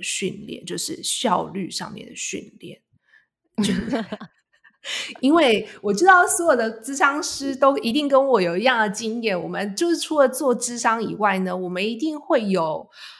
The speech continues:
Speaker 1: 呃，paperwork 需要 deal with。那，
Speaker 2: 嗯哼，
Speaker 1: 呃，
Speaker 2: 很多文书的工作要做。
Speaker 1: 对，对，对，很多文书的工作，很多 documents。那我这不是故意，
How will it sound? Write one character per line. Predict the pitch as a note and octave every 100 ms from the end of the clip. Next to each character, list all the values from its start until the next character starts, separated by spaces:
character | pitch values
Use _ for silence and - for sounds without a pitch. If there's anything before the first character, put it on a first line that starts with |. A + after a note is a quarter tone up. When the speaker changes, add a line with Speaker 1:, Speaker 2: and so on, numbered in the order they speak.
| - -
Speaker 1:
呃， | G3+ F3+ F3 E3+ E3+ - -
paperwork | - D#4 - C#4+ C4 G#3 - - - _ _
需 | - - A#3
要 | F3+
deal | F3 - F3 E3
with。 | - - _ _ _ - - - -
那， | B3 A#3+ G3 F3+ F3+ F#3+ F3+ D#3
Speaker 2:
嗯 | D3+
哼， |
Speaker 1:
呃， | G#3+ F#3
Speaker 2:
很 | F#3+
多 | F3+
文 | D#3+
书 | F3 - F4 F4
的 | E4
工 | - -
作 | -
要 | F4
做。 | E4
Speaker 1:
对， | C#4+
对， | A#3+ B3+ A3+ G3+
对， | G3+
很 | G#3 F3+
多 | G#3+ A3
文 | G3 F#3
书 | F#3+ G#3
的 | F#3
工 | F#3 F3 F#3
作， | F#3+ F3+ F3+
很 | F3+
多 | E3+ F3
documents。 | F3 D#3+ F3+ F#3+ - - - - -
那 | G3 F3+ E3 - _ -
我 | F#3+
这 | C#4
不 | C4+ F#3+
是 | G#3 A3
故 | G#3+ G#3+
意， | G3 F3+ F3